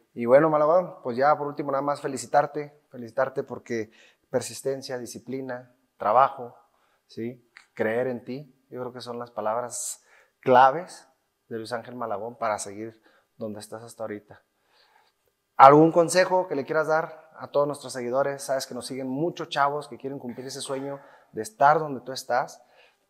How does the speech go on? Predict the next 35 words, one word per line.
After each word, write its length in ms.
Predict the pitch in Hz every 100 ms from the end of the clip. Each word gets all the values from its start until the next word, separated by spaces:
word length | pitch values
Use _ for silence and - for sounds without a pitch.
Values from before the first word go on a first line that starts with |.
| _ _
pero 920 | - 123 120 117 117 117 110 110 - _
pues 160 | - 147
hace 180 | 139
falta 280 | 147 147 160
también 280 | 139 131 139
como 340 | 135 127 110 -
hubo 240 | 131 135
gente 300 | 123 135 127
contigo 400 | 117 117 131 131
que 120 | 113 117
te 140 | 117
orientó 420 | 110 110 110 123
y 60 | 123
que 100 | 107
te 100 | -
llevó 220 | 113 123
por 140 | 127 123
el 60 |
camino, 420 | 110 120 135 165 - _ _ _ _
que 120 | -
les 160 | 123 123
dejes 240 | 131 135
esa, 180 | 127 131
también 240 | 117 120 127
esa 120 | 127
experiencia 520 | - 120 127 127 135
para 240 | 120 107
que 300 | 104 101 - _ _ _
pues 180 | 113 -
ellos 200 | 127 123
sigan 380 | 123 120 123 120 _ _ _ _
motivándose 720 | 117 120 120 113 120 117 110
día 180 | 107 110
a 20 |
día. 260 | 107 98